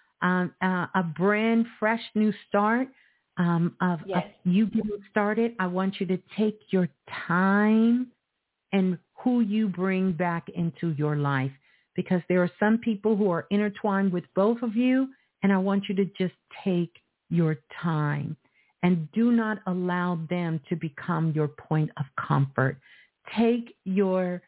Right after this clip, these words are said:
Speaker 1: um, frustration with the situation, take your energy and find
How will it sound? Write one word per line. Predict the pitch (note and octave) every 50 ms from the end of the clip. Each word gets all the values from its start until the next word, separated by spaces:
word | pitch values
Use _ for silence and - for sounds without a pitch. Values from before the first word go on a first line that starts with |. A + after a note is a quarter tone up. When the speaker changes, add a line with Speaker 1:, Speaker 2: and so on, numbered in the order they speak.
| _ _ _ _ _ _ _ _ _ _ _
Speaker 1:
um, | F#3+ F#3+ F3+ F3 E3+ D#3+ D#3 D#3 E3+ E3+ - _ _ _ _ _ _ _ - - _ _ _ - -
frustration | - A#3 G#3+ - - - - G#3 G#3 G#3 G3+ - G3+ G3+ F#3+
with | F#3 F#3 F#3 -
the | G3 F#3+ - -
situation, | F#3+ F#3+ - - F#3 E3+ F3 E3+ F3+ F3+ - - E3+ D#3 D#3+ D#3 - -
take | G3 - A#3+ - - -
your | - G#3 G3 F#3 E3+ E3 E3 - - _ _ _ _ _ -
energy | A#3 A#3+ A#3 A3+ A3 - - F#3+ F#3 F3+ - -
and | F#3+ F#3 G3 G3 -
find | - G3 G3+ G#3+ A#3+ B3 A#3